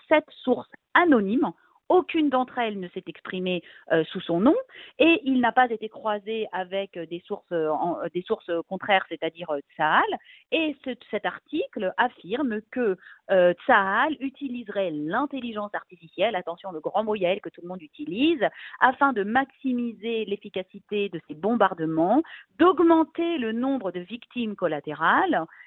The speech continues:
et de rendre les bombardements plus efficaces et plus meurtriers en produisant des milliers de cibles à l'heure ou à la seconde. Enfin bon, une espèce d'imagerie complètement folle, euh, dans laquelle donc le mot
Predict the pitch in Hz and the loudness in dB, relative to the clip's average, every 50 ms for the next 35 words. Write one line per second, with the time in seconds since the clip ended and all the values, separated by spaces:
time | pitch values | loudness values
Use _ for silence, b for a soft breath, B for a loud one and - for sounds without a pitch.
0 | B B - - 311 320 302 233 226 202 214 262 320 330 254 226 208 196 202 202 | B B 0 2 2 2 2 0 0 2 2 2 2 2 0 -2 -4 -4 -4 -6
1 | 202 202 202 190 180 185 220 262 302 294 - - 269 262 233 240 - 196 196 - | -4 -4 -4 -6 -4 -2 0 0 0 -2 -4 -8 -10 -8 -8 -10 -12 -14 -8 -6
2 | 254 294 285 220 180 - - 262 247 233 233 - - - 170 165 160 196 240 277 | -6 -6 -6 -10 -12 -6 -4 -4 -4 -4 -4 -8 -10 -16 -16 -12 -4 -2 -2 0
3 | 294 294 B B B B - 226 - - - 269 262 214 226 220 185 226 262 285 | -2 -4 B B B B 0 0 0 2 -2 -2 -2 0 -8 -6 -2 0 0 2
4 | 240 214 214 220 226 240 277 381 427 370 294 262 254 320 349 330 208 233 226 _ | 0 0 -2 -2 0 0 0 2 4 4 2 4 4 2 0 0 -2 -6 -8 _
5 | _ 233 262 285 285 208 208 190 185 185 - 185 185 180 190 233 269 254 190 180 | _ -2 0 0 0 2 2 2 4 4 4 4 2 2 2 2 2 0 -2 -4
6 | 175 165 175 180 - _ - 202 190 - 190 226 226 190 165 - - 160 151 156 | -4 -4 -4 -8 -10 _ -4 -4 -4 -4 -10 -10 -10 -10 -10 -8 -8 -8 -8 -8
7 | - B B B B - 240 240 277 277 277 - 277 254 196 202 247 233 220 214 | -12 B B B B -2 2 2 2 2 2 2 0 0 0 -2 -2 0 0 0
8 | 214 208 208 208 196 - - 381 415 392 - 277 262 - - 202 175 - - - | -2 -2 -6 -8 -8 -8 -6 -6 -6 -2 -2 -4 -4 -2 -4 -8 -8 -10 -2 2
9 | 180 190 262 285 185 151 b b b b b b - 185 185 185 185 220 226 220 | 2 4 4 2 0 0 b b b b b b 2 2 4 4 4 4 4 4
10 | 226 220 - 254 214 185 185 180 - 202 196 202 220 247 240 233 - | 2 0 -2 -4 -4 -4 -10 -12 -6 -6 -4 -2 0 0 0 0 -2